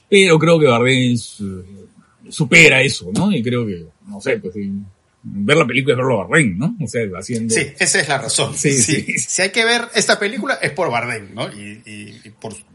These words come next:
Speaker 2: la, las características de su personaje y cómo encarna el personaje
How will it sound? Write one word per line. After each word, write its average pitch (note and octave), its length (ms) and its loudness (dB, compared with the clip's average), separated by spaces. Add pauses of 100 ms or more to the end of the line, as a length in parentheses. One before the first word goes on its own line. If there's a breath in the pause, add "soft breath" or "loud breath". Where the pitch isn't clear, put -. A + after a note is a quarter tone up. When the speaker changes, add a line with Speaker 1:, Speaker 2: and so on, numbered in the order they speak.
Speaker 2:
la, G2 280 -14
las G2 140 -16
características B2 920 -6 (300 loud breath)
de C3+ 80 -6
su C3+ 160 -4
personaje C#3 760 -6 (120)
y - 80 -14
cómo F#3 320 0
encarna C3 340 -2
el G#2 100 -8
personaje A2+ 680 -8